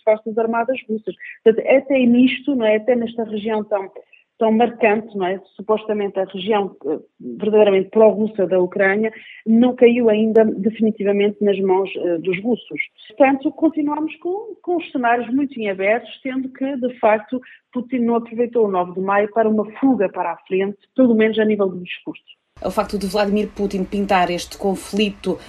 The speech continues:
Speaker 2: com esta maquilhagem toda, de alguma forma é para que os russos não percebam o que se está verdadeiramente a acontecer na Ucrânia?
Speaker 1: Neste momento, a informação que circula, do ponto de vista mediático, é a comunicação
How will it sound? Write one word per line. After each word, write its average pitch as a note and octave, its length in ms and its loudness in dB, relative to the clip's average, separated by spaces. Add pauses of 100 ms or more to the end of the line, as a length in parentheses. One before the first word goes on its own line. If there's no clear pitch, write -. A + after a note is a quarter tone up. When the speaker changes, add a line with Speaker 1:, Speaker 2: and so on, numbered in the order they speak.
(120)
Speaker 2:
com F#3 140 -4
esta F3 240 -4
maquilhagem E3 680 -2
toda, E3+ 520 0 (600)
de G#3+ 120 -4
alguma A#3 340 0
forma F#3 600 -4 (140)
é G3+ 280 -4 (180)
para F#3+ 360 -2
que G#3+ 300 -6
os A3 180 -6
russos G#3+ 640 -8 (240)
não A3 400 0
percebam F3+ 680 -6 (240)
o F#3 80 -8
que - 120 -14
se - 100 -10
está F3+ 440 -2
verdadeiramente F#3+ 880 -4
a E3+ 40 -4
acontecer F3 440 -8
na E3 100 -6
Ucrânia? D#3+ 460 -6 (300)
Speaker 1:
Neste B3+ 380 4
momento, A3 600 0 (100)
a G#3 60 -2
informação A3 800 -2
que F#3 80 -10 (120)
circula, C4+ 520 -8
do F#3 100 -8
ponto F#3 180 -4
de F3 60 -14
vista - 140 -8
mediático, G3 580 0
é B3+ 120 4
a D4 60 0
comunicação C4 600 -6